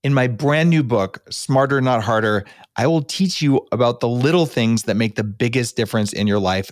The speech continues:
so you can be that person. There's a new anti-nutrient that you haven't heard about yet that is weakening everything you do, from your workouts to your meditations. You can remove it from your diet and you'll notice a shift quickly.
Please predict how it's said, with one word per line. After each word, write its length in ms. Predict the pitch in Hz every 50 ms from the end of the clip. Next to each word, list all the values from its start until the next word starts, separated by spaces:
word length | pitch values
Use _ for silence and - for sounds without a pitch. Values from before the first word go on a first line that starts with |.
| -
so 220 | - - - - 120
you 160 | 117 117 110
can 160 | 101 117 107 101
be 140 | 107 107
that 260 | 92 92 90 90 92 -
person. 400 | - 85 87 - - 58 - - - _ _ _ _ _ _ -
There's 180 | - 147 143 143
a 80 | 135 123
new 300 | 123 135 180 202 208 190
anti-nutrient 840 | 170 175 170 165 151 147 143 135 131 - - 139 135 131 131 131 131 - _ -
that 180 | - - -
you 100 | - -
haven't 180 | 143 151 151 123
heard 260 | 123 - 208 226 196
about 240 | 160 113 98 92 69
yet 300 | 87 95 95 98 - - - - - - _
that 120 | - 120 120
is 160 | 123 113 113
weakening 640 | 104 107 131 151 151 - 170 139 120 113 110 120 -
everything 800 | - - 120 143 135 135 143 135 127 117 - - 127 123 123 120
you 160 | 117 117 110
do, 260 | 98 117 127 120 104
from 240 | 92 - 104 104 104
your 120 | 101 101
workouts 520 | 101 101 98 95 - 101 87 90 90 - -
to 80 | - 95
your 60 | 90
meditations. 760 | 87 90 85 87 90 - 87 - - - - - - - - - - - - - - _ _
You 120 | - 143 139
can 120 | 170 156
remove 260 | 143 143 143 160 190
it 100 | 208 202
from 140 | - 180 180
your 100 | 180 165
diet 380 | - 131 113 117 117 120 120 - _ -
and 300 | 120 117 120 123 117 131
you'll 120 | 123 120
notice 360 | 120 120 113 107 113 110 - -
a 80 | 107
shift 400 | - - - 90 85 - - -
quickly. 500 | - - 78 73 - - - - - -